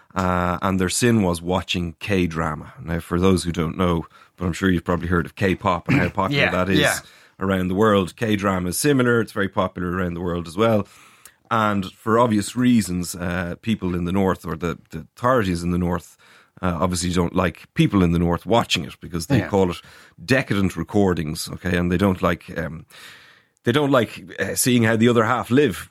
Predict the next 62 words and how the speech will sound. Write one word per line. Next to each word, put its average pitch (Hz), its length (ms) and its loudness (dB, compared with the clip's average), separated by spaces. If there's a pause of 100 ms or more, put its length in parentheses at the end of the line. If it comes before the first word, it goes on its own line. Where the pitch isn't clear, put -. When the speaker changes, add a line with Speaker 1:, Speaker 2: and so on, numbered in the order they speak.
Speaker 1:
quite 101 240 0
literally. 98 520 2
Um, 92 300 0
I - 140 -4
mean, 92 240 2
uh, 87 280 -2
North 101 320 0
Korean 98 280 2
propaganda 90 760 0
basically 87 400 -2
states 90 360 0
that - 160 -10
the - 40 -20
people 92 300 -2
in 85 80 -4
the 85 80 -6
South 113 320 2
are 85 80 -6
poorer 131 380 4
than 90 220 0
they 92 180 4
are, 92 200 4
Speaker 2:
Mm. 139 360 4
Speaker 1:
and 92 120 0
that 90 140 0
people 92 260 0
in 87 100 2
the, 90 260 0
in 92 80 -2
the 90 60 0
North 98 280 2
are 87 100 -2
b-, 82 180 -6
much 95 360 0
better 90 240 2
off. 85 320 0 (340)
Uh, 90 260 0
and 87 160 0
so - 120 0
you 90 160 4
wouldn't 90 180 2
want 85 140 0
to 82 60 -14
be 85 100 -2
watching 87 320 -2
films, 85 500 -2
uh, 82 300 -4
or, 82 240 -4
or 85 160 0
drama 82 380 -2
or 85 100 -2
listening 85 240 -2
to 82 80 -10
their 92 160 -4
music 87 340 -2
at 104 60 4
all, 143 160 6
because 92 280 -2
you'd 92 100 -2
be 92 80 -6
getting 98 360 -2
notions 135 580 2